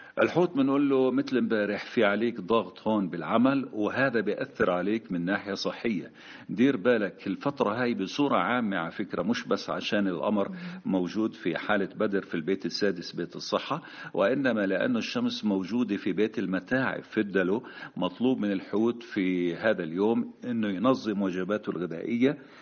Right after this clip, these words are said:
Speaker 1: ما يبالغ في مجهوده الجسماني، ما يدخل في مواجهة مع واحد من زملاء العمل.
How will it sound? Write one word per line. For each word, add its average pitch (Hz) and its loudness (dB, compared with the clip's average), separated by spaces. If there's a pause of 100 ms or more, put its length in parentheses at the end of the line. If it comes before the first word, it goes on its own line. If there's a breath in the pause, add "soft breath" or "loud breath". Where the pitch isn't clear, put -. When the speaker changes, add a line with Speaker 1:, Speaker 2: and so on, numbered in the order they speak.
(160 loud breath)
Speaker 1:
ما 107 4
يبالغ 123 2
في 107 -2
مجهوده 95 0
الجسماني، 104 0
ما 117 2
يدخل 139 0
في 120 0
مواجهة 104 2
مع 87 -4
واحد 92 0
من 104 2
زملاء 87 -2
العمل. 104 2